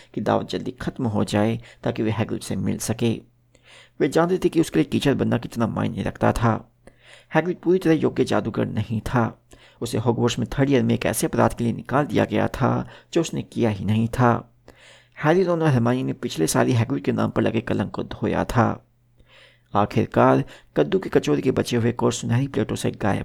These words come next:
हो गए। इसके बाद डंबलडोर ने कहा कि अब सबके बिस्तर पर जाने का वक्त हो गया है। उस समय उन्हें मौका मिल गया। टीचर्स की टेबल के पास पहुंचकर हरमाइनी चहकी, "पर था या हैग्रिड?" "सब कुछ तुम तीनों की बदौलत हुआ है,"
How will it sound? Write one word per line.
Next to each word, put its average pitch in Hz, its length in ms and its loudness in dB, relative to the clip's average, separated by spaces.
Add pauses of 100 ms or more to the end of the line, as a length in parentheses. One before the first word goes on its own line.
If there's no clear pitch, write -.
(120)
हो 110 100 0
गए। 113 300 2 (960)
इसके - 160 -2
बाद 165 160 2
डंबलडोर 147 420 2
ने 147 120 -2
कहा 127 160 2
कि - 120 0
अब 131 60 2
सबके - 260 -4
बिस्तर 107 340 -2
पर 113 120 2
जाने 110 240 0
का 113 100 0
वक्त 104 280 -4
हो 107 220 0
गया 107 260 2
है। 113 380 2 (720)
उस 185 140 -2
समय 170 160 2
उन्हें 127 180 2
मौका 107 340 0
मिल 98 240 0
गया। 104 420 2 (920)
टीचर्स 185 280 2
की 185 80 -4
टेबल 151 240 4
के 147 100 2
पास 131 260 4
पहुंचकर 117 340 -2
हरमाइनी 107 560 0
चहकी, 113 500 -2 (760)
"पर 208 80 0
था - 220 -4
या 226 220 2
हैग्रिड?" 139 560 2 (580)
"सब - 100 -6
कुछ - 200 -4
तुम - 100 -6
तीनों 175 280 0
की 147 100 2
बदौलत - 460 0
हुआ 87 160 2
है," - 260 -4